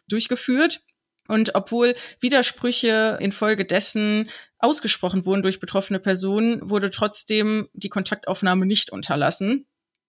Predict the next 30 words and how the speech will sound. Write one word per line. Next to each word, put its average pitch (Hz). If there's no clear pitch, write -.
Und 202
ja, 180
infolgedessen 214
ist -
halt 196
ein 190
Bußgeld 214
in 190
Höhe 196
von 190
zweihundertsechzigtausend 240
Euro 196
ausgesprochen 240
worden. 247
Ja, 156
ist -
noch 208
nicht 208
rechtskräftig, -
aber 214
mit 202
Blick 269
auf 208
die 208
verletzte 202
Rechtsgrundlage 208
auf -
jeden 175
Fall 190
spannend. -